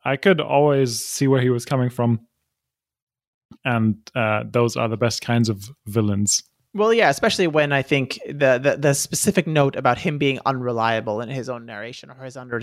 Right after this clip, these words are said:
Speaker 2: understanding of what a canon event is and
Speaker 1: Mm-hmm.
Speaker 2: the world and what caused the, the, um, the collapse in his universe. I suspect, I'm not sure, obviously,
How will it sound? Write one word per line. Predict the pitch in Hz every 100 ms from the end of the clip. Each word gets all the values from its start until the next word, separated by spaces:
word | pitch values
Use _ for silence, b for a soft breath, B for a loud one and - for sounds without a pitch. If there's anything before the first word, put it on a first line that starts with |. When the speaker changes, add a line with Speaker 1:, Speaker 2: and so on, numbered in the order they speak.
| -
Speaker 2:
understanding | 139 123 - 139 127 120 117
of | 117
what | 120
a |
canon | - 139 127
event | 117 117 113
is | 123 113 113
and | 113
Speaker 1:
Mm-hmm. |
Speaker 2:
the | 117 131
world | 147 139 135
and | 139 139
what | 131 -
caused | - 131 143 147
the, | 151 143 131 B B B -
the, | 143 143 135
um, | 123 123 123 123 123 131 -
the | 139
collapse | - - 139 131 135 -
in | 151
his | 143 131
universe. | 151 143 135 131 - -
I | 135 139 139 139 B -
suspect, | 165 - - 226 -
I'm | 135
not | 147
sure, | - - 190 131 120
obviously, | 110 123 - 117 117 165